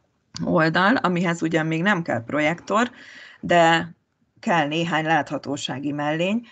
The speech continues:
Az ötletet a digitális konferencián láttam tavaly Szabó Jánostól, akit sajnos azóta nem találok az interneten, pedig nagyon-nagyon jó alkalmazást is készített robotprogramozáshoz, és, ö, őtőle láttam ezt az ötletet, hogy egy, ö,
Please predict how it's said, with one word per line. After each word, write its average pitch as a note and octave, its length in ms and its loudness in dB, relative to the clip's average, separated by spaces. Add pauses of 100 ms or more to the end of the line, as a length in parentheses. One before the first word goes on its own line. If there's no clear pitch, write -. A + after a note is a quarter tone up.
(180)
Az F3 180 -4
ötletet F#3 520 -2
a D3+ 280 2
digitális D3 520 -2
konferencián C#3+ 760 -4
láttam D3 420 -2
tavaly D3 320 2
Szabó C3 360 -2
Jánostól, C#3 840 -2
akit - 460 -6
sajnos D3+ 440 -4
azóta C#3+ 320 -2
nem D#3 200 0
találok C3+ 460 0
az D#3+ 140 -6
interneten, E3 800 -2
pedig D#3+ 260 -4
nagyon-nagyon D3 680 -4
jó D3 360 0
alkalmazást D#3 800 -2
is - 140 -6
készített - 640 -4
robotprogramozáshoz, E3+ 1300 -2 (720)
és, F3 420 2
ö, E3+ 200 6
őtőle F#3+ 440 2
láttam D#3 420 0
ezt D3+ 240 -6
az - 120 -6
ötletet, F#3 640 -2
hogy D#3 280 -4
egy, D3 280 -2
ö, D3+ 320 0